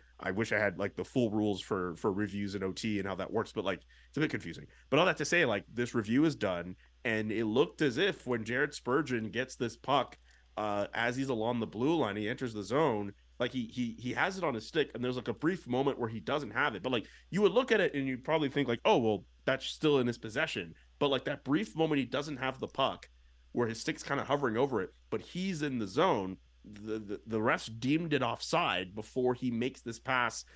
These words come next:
into the offensive zone, and they overturn the goal.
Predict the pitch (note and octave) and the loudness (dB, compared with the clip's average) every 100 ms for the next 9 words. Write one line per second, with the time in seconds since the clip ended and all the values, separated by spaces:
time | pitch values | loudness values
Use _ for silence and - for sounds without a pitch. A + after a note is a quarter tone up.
0 | - - C#3 C#3+ C3 A#2 A#2 A#2 A2 G#2+ | -20 0 2 4 4 6 4 0 0 2
1 | B2+ F#3 G#2+ G2+ - - - - D3 C3+ | 4 4 4 -2 -10 -20 -8 2 4 4
2 | B2+ - - - - B2 B2 B2 A#2 C3+ | 0 -6 -20 -20 -6 0 2 0 0 0
3 | B2 A#2 D#3+ A3+ A2+ F2 | 2 4 6 6 6 0